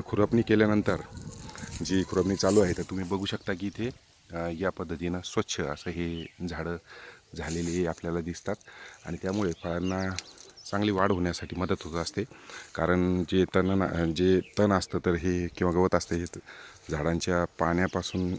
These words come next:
अ, पाणी दिल्यानंतर ते शोषून घेत असतं, तर तण काढल्यानंतर ते पाणी फक्त झाडं, अ, झाडांना मिळतं आणि चांगल्या पद्धतीने झाडांची वाढ व्हायला आपल्याला मदत होत असते.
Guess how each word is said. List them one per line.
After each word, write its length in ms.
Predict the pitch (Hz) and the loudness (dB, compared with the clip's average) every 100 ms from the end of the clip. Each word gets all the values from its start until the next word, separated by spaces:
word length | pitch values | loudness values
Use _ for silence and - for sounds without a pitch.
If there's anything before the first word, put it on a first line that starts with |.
| - | -6
अ, 140 | 85 | -6
पाणी 280 | 71 82 90 | 0 2 4
दिल्यानंतर 560 | 90 90 90 85 82 | 4 4 4 0 -4
ते 320 | 78 - 92 92 | -4 0 2 2
शोषून 360 | - 92 107 | 2 2 2
घेत 180 | 87 78 | 2 2
असतं, 200 | 80 - | -2 -4
तर 200 | 85 87 82 - - - - | -4 -4 -4 -12 -20 -10 0
तण 120 | 98 | 2
काढल्यानंतर 580 | 95 92 85 85 85 82 | 4 4 4 2 0 -2
ते 200 | - 95 | -2 -4
पाणी 280 | - 87 92 | 0 2 2
फक्त 280 | 95 - | -2 -4
झाडं, 400 | 90 76 90 92 76 - - - - - | -4 0 2 2 0 -8 -18 -18 -16 -4
अ, 200 | 80 82 | 0 2
झाडांना 320 | 78 82 90 | 2 2 4
मिळतं 260 | 90 92 95 | 4 4 2
आणि 100 | 87 | 0
चांगल्या 300 | 90 85 92 | -2 -2 -2
पद्धतीने 380 | 85 82 87 82 | -4 -6 -4 -6
झाडांची 460 | 80 82 90 92 | -4 -4 -2 -2
वाढ 140 | 85 95 | 0 0
व्हायला 520 | - - - 80 85 | -2 -10 -2 2 4
आपल्याला 260 | 85 87 | 4 2
मदत 260 | 98 87 82 | 4 2 0
होत 140 | 76 | -2
असते. 240 | 80 - | -2 -2